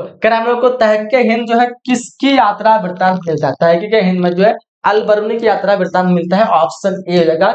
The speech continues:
चाहे तहकीक हिंद पूछे या किताबुल हिंद पूछे, आपको option ए पे टिक करना है। और ये कौन सी भाषा में लिखी गई है? अरबी भाषा में। Question forty eight ध्यान देंगे, कह रहा हम लोग को, मौर्य काल का प्रसिद्ध यूनानी यात्री कौन था?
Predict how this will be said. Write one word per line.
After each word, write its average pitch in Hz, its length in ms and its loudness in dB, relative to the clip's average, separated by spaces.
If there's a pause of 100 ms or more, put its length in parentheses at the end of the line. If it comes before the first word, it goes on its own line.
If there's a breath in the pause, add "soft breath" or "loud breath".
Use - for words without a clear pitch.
चाहे 175 260 0 (320 loud breath)
तहकीक 185 340 2
हिंद - 280 -2
पूछे 233 240 -2
या 208 80 2
किताबुल 180 480 -2
हिंद 180 140 -2
पूछे, 180 240 -2
आपको 160 360 -2
option 180 380 -2 (100)
ए 170 200 -4
पे 185 60 0
टिक 180 360 -4
करना 123 260 -2
है। - 300 -14 (240)
और 180 140 4
ये 190 120 -4
कौन 220 500 -2
सी 233 100 -2
भाषा 220 280 0
में 226 100 0
लिखी 220 220 -2
गई 240 140 -4
है? 294 80 2
अरबी 185 280 -2
भाषा 135 340 -4
में। 127 100 -8
Question 220 420 -2
forty 196 400 0
eight 202 160 0
ध्यान 160 280 -2
देंगे, 147 220 -6
कह 175 140 0
रहा 185 80 2
हम 190 60 -4
लोग 196 100 -4
को, 214 340 -2 (200)
मौर्य 233 320 2
काल 262 220 2
का 269 100 0
प्रसिद्ध 269 540 -2
यूनानी 226 360 0
यात्री 220 280 -2
कौन 175 260 0
था? 143 160 -2